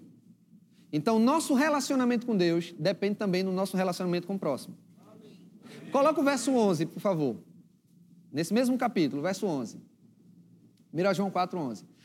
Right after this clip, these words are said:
Amados, se Deus, amados, se Deus de tal maneira nos amou, devemos nós também amar uns aos outros.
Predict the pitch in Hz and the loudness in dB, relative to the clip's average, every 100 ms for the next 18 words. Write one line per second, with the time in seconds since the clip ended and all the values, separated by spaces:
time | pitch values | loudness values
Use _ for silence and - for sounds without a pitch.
0 | - 185 220 262 170 143 - - - - | -6 0 2 4 2 -2 -6 -18 -12 0
1 | 240 175 233 311 349 311 - - _ _ | 2 6 6 6 4 -2 -6 -18 _ _
2 | _ _ _ _ _ - 185 214 165 147 | _ _ _ _ _ -2 2 2 2 -2
3 | - 202 233 285 240 226 269 269 220 208 | 0 2 4 4 4 2 0 2 2 2
4 | 208 277 302 247 202 190 208 - - - | 4 6 6 4 4 4 2 -6 -18 0
5 | 208 202 214 294 320 302 - - _ _ | 2 4 4 4 2 0 -4 -14 _ _
6 | 175 214 247 254 262 202 180 180 190 - | 0 2 2 0 0 2 2 -2 -4 -12
7 | _ - 214 180 165 180 - - - 180 | _ -4 0 2 2 -2 -8 -20 -12 -4
8 | 175 180 180 - - - - 160 131 120 | -2 -2 -4 -14 -20 -20 -2 -2 0 -4
9 | - - - | -6 -18 -20